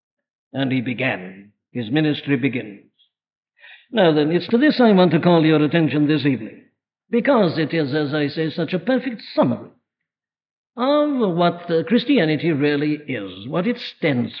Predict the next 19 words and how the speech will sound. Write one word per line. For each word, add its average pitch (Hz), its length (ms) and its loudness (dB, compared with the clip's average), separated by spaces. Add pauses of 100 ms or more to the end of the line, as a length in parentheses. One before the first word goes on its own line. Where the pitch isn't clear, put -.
for, - 300 -20
what 247 180 -6
the 285 80 -2
message 135 640 -2 (260)
of 151 240 0
the 139 80 0
gospel 143 720 -2 (120)
really 139 560 4
is. 113 200 -4 (1900)
And 160 220 4
I'm 151 180 8
doing 151 320 6
this, 143 360 -2
I 151 200 -2
think 151 380 -4
I 156 120 -2
need 156 240 -2
scarcely 151 500 -2
say, 127 460 -4